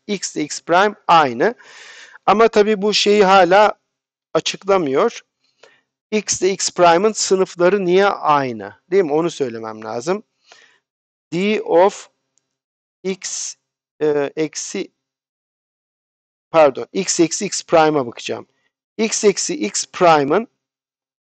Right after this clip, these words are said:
F altındaki görüntüsü, bu injektif bir map, bu F X eksi F X prime. <clears throat> Ama her ikisi de D Y.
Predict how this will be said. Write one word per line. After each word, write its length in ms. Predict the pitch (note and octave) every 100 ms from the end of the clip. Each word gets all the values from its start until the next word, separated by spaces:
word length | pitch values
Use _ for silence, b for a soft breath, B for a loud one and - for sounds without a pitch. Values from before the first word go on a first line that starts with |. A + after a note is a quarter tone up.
| _ _ _ _ _ _ _ _ _ _ -
F 280 | G#3 -
altındaki 600 | F#3+ F3 - E3 D#3 D#3 C3+
görüntüsü, 840 | D#3+ F3+ F3 - C3+ - B2+ - - _ _ _
bu 160 | C#3+ E3
injektif 600 | E3 D#3 F3 E3+ G3 -
bir 100 | C3
map, 340 | B2 F3 - _ _ _ _ _ _ D#3+
bu 380 | D#3+ G4 - _ _ _ _ _ _ _ _ _ _ -
F 260 | D#3+ -
X 220 | G3 - -
eksi 500 | C#3 - - G3 -
F 260 | E3 E3+ -
X 340 | E3+ D#3 - -
prime. 360 | D#3+ D3 A2+ - _ _ _ _ _ _ _ _ _ _ _ _ _ _ _ _ -
<clears throat> 260 | - E3+ -
Ama 220 | F3+ G3
her 120 | G3+
ikisi 300 | G#3+ - -
de 160 | F3 C#3
D 80 | D3
Y. 400 | C3 C#3 G#3